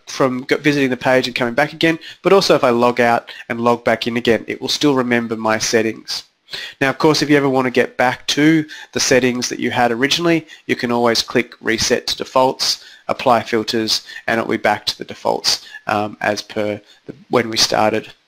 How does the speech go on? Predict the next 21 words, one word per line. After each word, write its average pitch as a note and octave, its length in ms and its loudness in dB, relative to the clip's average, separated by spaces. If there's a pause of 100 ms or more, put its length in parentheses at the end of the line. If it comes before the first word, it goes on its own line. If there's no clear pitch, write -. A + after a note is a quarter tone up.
(500)
So - 80 -8
you've C#3 80 2
always B2+ 180 6
got A#2+ 140 0
that A2+ 100 2
ability G#2+ 300 0
to G#2 60 -10
go G#2+ 140 0
back, G2+ 300 0
but - 100 -4
do E3 200 6
note A#2 340 0
that A#2+ 160 -2 (280)
it D3+ 140 2
will D#3 200 8
remember B2+ 420 4
those A#2+ 220 4
settings, D3+ 400 2
so A#2+ 180 2
it - 100 -6
can A#2 380 -2